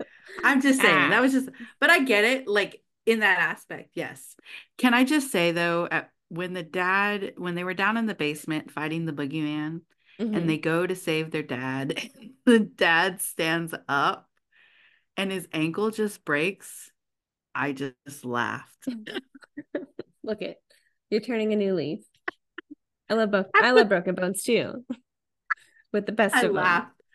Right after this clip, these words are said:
Speaker 2: I was like, "That's so stupid. Like, why? Why did you even do that?" <laughs>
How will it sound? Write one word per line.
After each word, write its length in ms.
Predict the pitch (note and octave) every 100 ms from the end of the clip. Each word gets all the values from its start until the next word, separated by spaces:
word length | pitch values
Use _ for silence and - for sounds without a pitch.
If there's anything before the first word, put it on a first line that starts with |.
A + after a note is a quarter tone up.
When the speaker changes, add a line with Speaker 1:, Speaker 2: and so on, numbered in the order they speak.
| - _ -
Speaker 2:
I 80 | G4
was 120 | F#4
like, 180 | F#4+ F4+
"That's 260 | G#4+ G4+
so 180 | A3 G#3
stupid. 540 | - - D#3+ D#3 D3 D3
Like, 200 | D#3+ D#3+
why? 440 | D#3+ C3 A#2 - -
Why 180 | F#3+
did 180 | G#3+ A3+
you 100 | G3+
even 240 | F3+ F3+ -
do 220 | D3+ C#3+
that?" 280 | D2 -
<laughs> 60 | -